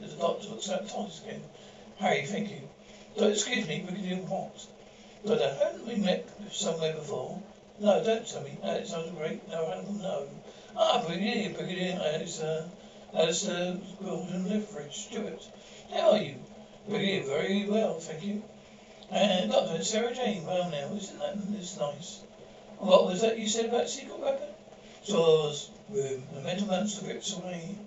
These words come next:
rips his way through electrified fence. Security man in stores quickly bars the door, goes to the telephone.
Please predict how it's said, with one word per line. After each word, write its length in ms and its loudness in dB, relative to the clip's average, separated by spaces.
rips 220 -2
his 100 -4
way 220 2
through 220 -6
electrified 520 -4
fence. 520 -6
Security 400 2
man 240 12
in 60 8
stores 460 4
quickly 300 -4
bars 440 2
the 100 -8
door, 340 -2
goes 300 6
to 80 2
the 60 -2
telephone. 420 -2